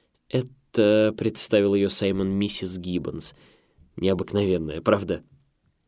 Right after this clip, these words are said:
Николь, смеясь, покачала головой. В полном смысле слова уродливая псина, одна из божьих шуток. Николь поцеловала Саймона в нос. «Отпусти, иначе не получишь выпить».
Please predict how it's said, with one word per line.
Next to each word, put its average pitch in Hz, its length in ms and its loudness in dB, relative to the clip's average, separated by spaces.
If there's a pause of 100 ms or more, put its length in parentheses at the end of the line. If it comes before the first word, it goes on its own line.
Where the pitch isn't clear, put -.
Николь, 104 460 -2
смеясь, 90 480 -4
покачала 82 540 -8
головой. 80 500 -10 (840)
В - 160 -14
полном 98 460 4
смысле 95 500 -4
слова 123 500 0
уродливая 87 680 0
псина, - 460 -10 (220)
одна 104 320 2
из 95 100 0
божьих 90 440 -2
шуток. - 480 -14 (720)
Николь 110 360 0
поцеловала 92 580 -6
Саймона 78 440 -10
в 76 80 -18
нос. - 300 -14 (840)
«Отпусти, - 720 -4 (300)
иначе 113 440 4
не 95 100 -2
получишь 95 500 -2
выпить». - 360 -8